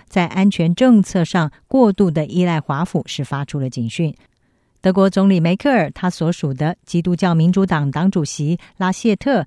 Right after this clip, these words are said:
他就表示，西方盟军随美军撤出阿富汗是北约组织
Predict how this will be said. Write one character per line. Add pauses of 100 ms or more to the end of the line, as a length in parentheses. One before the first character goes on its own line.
(140)
他
就
表
示， (240)
西
方
盟
军
随
美
军
撤
出
阿
富
汗 (160)
是
北
约
组
织